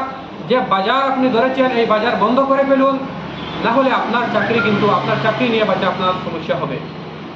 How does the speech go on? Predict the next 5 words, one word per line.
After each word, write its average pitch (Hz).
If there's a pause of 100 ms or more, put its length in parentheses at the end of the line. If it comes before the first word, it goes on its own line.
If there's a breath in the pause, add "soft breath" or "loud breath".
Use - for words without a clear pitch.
(580)
হাইলাকান্দিতে 277
আপনি 269
থাকতে 247
হলে 294 (840)
আপনি 262